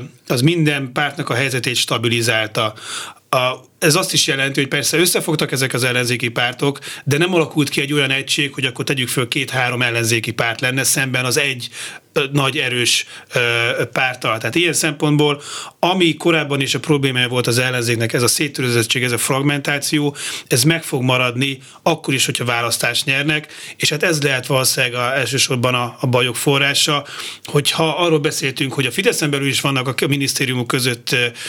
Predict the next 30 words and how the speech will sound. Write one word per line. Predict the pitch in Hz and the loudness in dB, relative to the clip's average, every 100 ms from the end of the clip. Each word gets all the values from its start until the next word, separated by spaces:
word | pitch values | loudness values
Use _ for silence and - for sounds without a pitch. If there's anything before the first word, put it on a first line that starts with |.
| - - | -10 -2
ö, | 139 | 0
viták, | 135 135 143 | 0 -2 -2
de | 143 | 0
azok | 135 123 | -2 0
nem | 156 | 0
kerülnek | 147 127 127 127 | 0 0 2 2
ki, | 175 165 - - | 0 -2 -6 -2
akkor | 156 | 0
képzeljük | - 165 143 131 127 | 2 0 2 -2 -2
el | 139 | -2
azt, | 123 | -2
hogy | 127 | 0
mi | 139 | 0
történik | 143 123 139 120 127 | 0 0 0 -2 -2
akkor, | 131 - 127 | -2 0 0
amikor, | 123 117 127 120 - - - | 0 0 0 0 -8 -12 -2
ö, | 127 120 | 0 0
hat | 127 147 - | 0 0 0
párt | - 127 120 | 0 0 0
irányít, | 131 117 120 - | -2 0 -2 -2
mondjuk | 120 | -4
tegyük | 113 123 113 | 0 -2 0
föl | - 113 | 0 0
tíz | 135 120 | 0 0
minisztériumot, | 117 123 117 135 123 127 131 - - - | 0 0 0 0 0 0 -2 -4 -8 -2
és | 214 - | 0 2
ott | 139 | 0
milyen | 135 117 107 | 0 0 0
viták | 110 120 110 | 0 0 0
lehetnek. | 131 135 123 143 | 0 0 0 -2